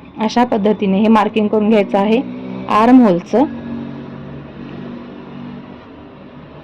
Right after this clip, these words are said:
आणि इथून पुढे हलकंसं आपल्याला पाव इंच खाली न्यायचं आहे. हे कशासाठी घ्यायचं आहे तर मुंड्यामध्ये ब्लाऊज घट्ट होऊ नये,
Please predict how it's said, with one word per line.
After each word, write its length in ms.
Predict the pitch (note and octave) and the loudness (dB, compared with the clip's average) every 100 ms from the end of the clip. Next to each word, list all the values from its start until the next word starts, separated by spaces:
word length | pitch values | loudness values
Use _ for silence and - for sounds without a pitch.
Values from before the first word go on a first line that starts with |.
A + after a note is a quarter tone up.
| D3 F#3+ C#3 - - - - - - - - - | -18 -18 -18 -18 -20 -20 -20 -20 -20 -20 -20 -6
आणि 160 | G#3+ G#3 | -2 0
इथून 320 | G#3+ D4 D4 | 2 6 6
पुढे 220 | C#4+ G3+ | 6 4
हलकंसं 500 | G#3 G#3+ G3+ G3+ G#3 | 4 2 2 0 2
आपल्याला 340 | G#3 - G#3 E4+ - - - - - - - | 0 0 0 0 -4 -20 -20 -20 -20 -8 0
पाव 140 | F#3 | 2
इंच 220 | F3+ F3 F#3 | 2 0 -2
खाली 200 | - F3 | -2 -2
न्यायचं 380 | F3+ F3 E3+ F#3 | 0 -2 -4 -4
आहे. 180 | F3 F3 | -4 -2
हे 120 | G3 | -2
कशासाठी 560 | G#3+ A3+ A#3 A3+ A3+ A#3 | 0 2 2 2 2 4
घ्यायचं 320 | A#3+ A3 A3 | 4 2 2
आहे 200 | A3 A3 | 2 2
तर 200 | G#3+ B3+ C4+ - - - - - - - - C3 - - - - - - - _ _ _ _ _ - | 2 2 2 -4 -20 -20 -20 -20 -20 -20 -20 -20 -20 -20 -20 -20 -20 -20 -20 _ _ _ _ _ 2
मुंड्यामध्ये 580 | A3+ G#3+ A#3+ C#4 C4+ | 6 8 8 8 6
ब्लाऊज 400 | B3+ A#3+ G#3+ A3+ | 6 6 6 6
घट्ट 320 | A3 A#3+ - B3+ | 6 4 2 2
होऊ 280 | C4+ A#3 | 6 6
नये, 220 | G#3+ G3+ | 4 2